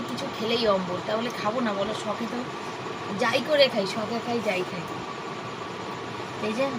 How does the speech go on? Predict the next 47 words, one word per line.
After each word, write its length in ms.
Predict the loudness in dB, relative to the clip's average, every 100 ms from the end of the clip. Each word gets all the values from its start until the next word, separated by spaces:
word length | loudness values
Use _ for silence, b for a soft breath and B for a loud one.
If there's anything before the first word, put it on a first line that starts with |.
| 0
ভাত 160 | 0 2
নিয়ে 140 | 0 0
বসেছি, 280 | 0 -2 -2 0
ঝোল 180 | 0 0 2
রাখিনি 300 | 2 2 0 2
মাছের, 280 | 0 0 0 4
ডালও 260 | 4 2 -2
খাবো 180 | -2 -2 -2
না, 40 | -2
কিছু 220 | -2 -2 0
না। 80 | -2 -4 -6 -8 -8 -6
এই 60 | -2
যে 60 | 0 0
আলু 140 | 0 -2
সেদ্ধ, 160 | -4 -4
পেঁপে 220 | -4 -4 -4
ভাজা 220 | -2 0 2
আর 60 | 2 0
মাছ 180 | -2 -2 -2
আছে, 140 | 0 2
ওই 100 | 0 -4
দিয়ে 120 | -6 -6
খেয়ে 180 | -4 -2
নেবো। 200 | -2 -4 -6 -6 -8 -8 -6 -4
তো 60 | 2
চলো, 200 | 4 4 2 -4 -8 -4 -2
আজকের 240 | 0 2 0
ভিডিওটা 300 | 2 4 4 2
কেমন 220 | 0 0 0
লাগলো 180 | 0 0
অবশ্যই 300 | 0 0 0 2
জানিও, 260 | 2 0 0 -2
আর 60 | -2
ভালো 160 | -2 -2 -2
লাগলে 180 | 0 2
লাইক, 160 | 2 2 -2
কমেন্ট, 240 | 0 0 0
শেয়ার 180 | 0 0
করো। 140 | -2 -2
যারা 140 | 0 2 0
নতুন 220 | -2 -2 -2
বন্ধু, 200 | -2 -2
চ্যানেলটাকে 340 | -2 -2 -2 -4
সাবস্ক্রাইব 360 | -6 0 2 2 0
করে 140 | -2 -2
পাশে 180 | -2 -4
থেকো। 180 | -4